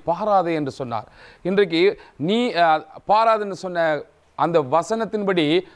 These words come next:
இன்றைக்கு நாம பார்க்க போகிறோம். என்னன்னா, இன்னைக்கு சந்தோஷம் எங்கே? இன்னைக்கு என்ன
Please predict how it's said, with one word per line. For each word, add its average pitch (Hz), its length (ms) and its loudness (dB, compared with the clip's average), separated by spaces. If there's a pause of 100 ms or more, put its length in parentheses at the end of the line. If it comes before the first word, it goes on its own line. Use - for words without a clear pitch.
(160)
இன்றைக்கு 165 280 0
நாம 147 200 2
பார்க்க 170 380 0
போகிறோம். 139 380 -2
என்னன்னா, 190 640 2 (300)
இன்னைக்கு 143 320 -4
சந்தோஷம் 190 760 0
எங்கே? 131 480 -2 (800)
இன்னைக்கு 165 280 0
என்ன 147 60 -2